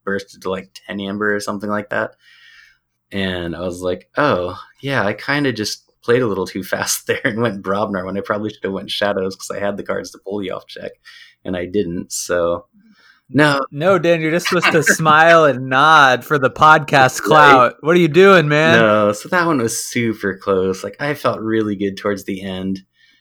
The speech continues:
Speaker 1: Like, I thought I had it wrapped up. And, like,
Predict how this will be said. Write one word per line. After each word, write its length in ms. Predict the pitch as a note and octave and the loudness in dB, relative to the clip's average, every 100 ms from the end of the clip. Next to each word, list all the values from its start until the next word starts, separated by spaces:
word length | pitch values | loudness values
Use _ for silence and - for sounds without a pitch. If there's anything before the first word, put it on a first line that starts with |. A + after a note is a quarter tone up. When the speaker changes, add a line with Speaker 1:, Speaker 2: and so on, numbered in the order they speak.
| _ - | _ -10
Speaker 1:
Like, 160 | G#2+ - | -10 -4
I 160 | B2+ | -4
thought 240 | A#2+ G#2+ G2 | -2 -2 -2
I 100 | F#2 | -4
had 240 | F2+ F2+ | -4 -6
it 140 | F2+ F2 | -6 -6
wrapped 380 | F2 E2 _ | -6 -6 _
up. 240 | F2+ F2+ - | -8 -8 -10
And, 120 | G#2 | -10
like, 240 | G2 F#2+ | -8 -8